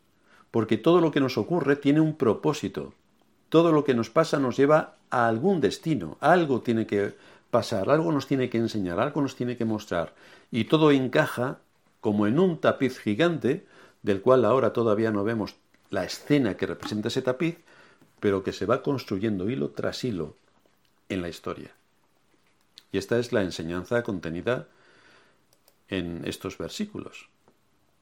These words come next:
Versículos que vamos a analizar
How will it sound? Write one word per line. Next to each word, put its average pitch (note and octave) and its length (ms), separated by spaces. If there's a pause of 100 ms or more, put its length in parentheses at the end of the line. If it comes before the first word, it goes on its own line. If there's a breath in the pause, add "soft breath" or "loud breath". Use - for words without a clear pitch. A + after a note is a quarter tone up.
(2000)
Versículos D#3 540
que C#3 100
vamos C#3 260
a B2+ 200
analizar G#2+ 600